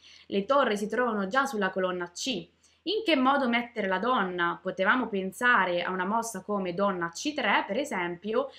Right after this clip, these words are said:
ma non è forte avere la donna davanti e le torri dietro. Esattamente il contrario, dunque con la mossa donna E tre si prepara il piano,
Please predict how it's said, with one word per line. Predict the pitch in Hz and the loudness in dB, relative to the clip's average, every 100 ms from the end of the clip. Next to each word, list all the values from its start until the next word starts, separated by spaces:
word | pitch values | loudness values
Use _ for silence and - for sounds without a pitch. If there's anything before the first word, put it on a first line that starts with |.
| - - | -20 -6
ma | 254 277 226 185 202 | 0 4 6 4 2
non | 196 | 0
è | 277 359 | 2 0
forte | - 220 190 175 175 - 175 175 | -4 0 0 0 -4 -6 -4 -4
avere | 180 185 196 180 | -4 -2 0 0
la | 175 | 0
donna | 185 202 190 185 175 180 - | 2 2 2 0 -4 -6 -10
davanti | 175 170 180 175 170 170 - | -6 -2 0 0 -4 -8 -12
e | 170 | -6
le | 170 | -4
torri | 180 170 165 160 | -2 -2 -2 -6
dietro. | 170 - - - - _ _ _ _ _ | -8 -10 -16 -16 -16 _ _ _ _ _
Esattamente | 330 339 339 370 269 285 302 | 2 4 4 4 4 2 0
il | - | -2
contrario, | 190 180 214 208 180 180 175 | -4 -2 4 4 4 2 -2
dunque | 175 269 220 175 196 180 175 | -2 0 0 -2 -2 -2 0
con | 202 | 0
la | 190 | 2
mossa | 226 262 - 185 | 2 -2 -2 -4
donna | 175 220 254 202 | 0 0 0 -2
E | 185 | -2
tre | 185 175 175 220 | -4 -4 -2 -4
si | - 240 | -4 -4
prepara | 208 202 254 196 | -4 2 4 4
il | 214 269 | 2 -2
piano, | 262 233 220 240 302 | -2 2 2 0 -4